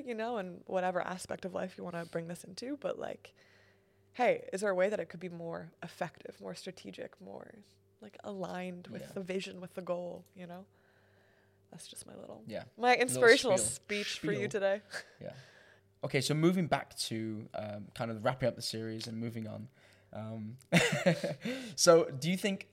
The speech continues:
Speaker 2: I think that one of the questions that we looked at and we were kind of asking ourselves as well, and, like, looking at, like,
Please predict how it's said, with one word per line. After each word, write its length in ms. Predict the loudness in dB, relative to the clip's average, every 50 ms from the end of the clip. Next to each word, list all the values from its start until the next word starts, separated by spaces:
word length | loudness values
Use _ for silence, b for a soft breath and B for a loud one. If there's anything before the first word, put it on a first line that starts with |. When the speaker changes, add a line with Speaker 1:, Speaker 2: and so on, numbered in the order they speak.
| -2
Speaker 2:
I 60 | 0 0
think 160 | 0 0 0
that 120 | 0 -2 2
one 140 | 2 2
of 40 | 2
the 60 | 2
questions 360 | 0 0 -2 -2 -2 -4 -6 -6
that 100 | -8 -8
we 120 | -8 -8
looked 240 | -8 -8 -8 -8 -6
at 180 | -8 -8 -6 -8
and 260 | -10 -10 -10 -12 -14 -16 _ -6
we 100 | -2 0
were 80 | 0 0
kind 160 | 0 0 -2
of 80 | -2 -4 -8 -18 _ _ b b b b b -6
asking 280 | -4 -4 -4 -6 -4
ourselves 440 | -4 -2 -2 -2 -2 -2 -6 -6 -10
as 100 | -12 -10
well, 300 | -10 -10 -8 -8 -10 -12 -10 -8
and, 120 | -4 -2 0
like, 160 | 0 -2 -2
looking 240 | -4 -6 -4 -2 -2
at, 120 | -2 -2
like, 200 | -2 -6 -6 -8